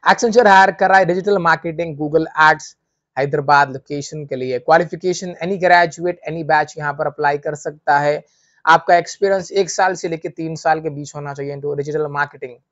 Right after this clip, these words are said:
फ्रेशर्स यहाँ पर अप्लाई नहीं कर सकते। Roles and responsibilities, you will be working as a part of the digital marketing team to understand and help client market their product or services using digital technologies,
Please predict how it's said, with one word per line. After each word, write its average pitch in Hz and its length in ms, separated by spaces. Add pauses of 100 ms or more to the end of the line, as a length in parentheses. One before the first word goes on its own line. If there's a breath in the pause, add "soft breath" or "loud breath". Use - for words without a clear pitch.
(340)
फ्रेशर्स 170 420
यहाँ 143 260
पर 147 80
अप्लाई 135 420
नहीं 135 320
कर 135 120
सकते। 131 540 (440)
Roles 196 380
and 196 120
responsibilities, 196 1160
you 170 100
will 175 140
be 160 100
working 165 360 (120)
as 147 80
a - 100
part 160 260 (200)
of 147 100
the 147 80
digital 165 300
marketing 160 440 (120)
team 185 240
to 170 80
understand 151 520
and 143 100
help 175 220 (480)
client 190 360
market 165 420
their 165 160
product 170 340 (300)
or 190 140
services 170 640
using 185 420
digital 175 340 (160)
technologies, 151 760